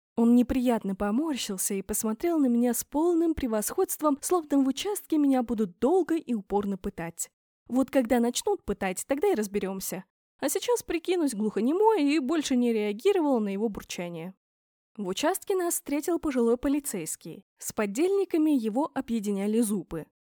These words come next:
Их вместе в детстве сначала кальцием упорно кормили, а затем курить с младенчества научили. Он хмуро посмотрел на меня, недовольно отрываясь от просмотра телевизора.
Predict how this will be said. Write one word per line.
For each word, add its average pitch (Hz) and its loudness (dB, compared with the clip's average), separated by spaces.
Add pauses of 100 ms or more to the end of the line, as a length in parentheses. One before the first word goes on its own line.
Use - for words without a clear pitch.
(260)
Их 269 2
вместе 269 2
в 220 -4
детстве 240 -2
сначала 240 0
кальцием 254 0
упорно 233 0
кормили, 247 2
а 233 0
затем 254 0
курить 339 0
с - -6
младенчества 202 -2
научили. 185 -6 (300)
Он 381 2
хмуро 302 2
посмотрел 214 -4
на 381 -2
меня, 370 -2
недовольно 269 0
отрываясь 254 -2
от 196 -8
просмотра 202 -8
телевизора. 180 -8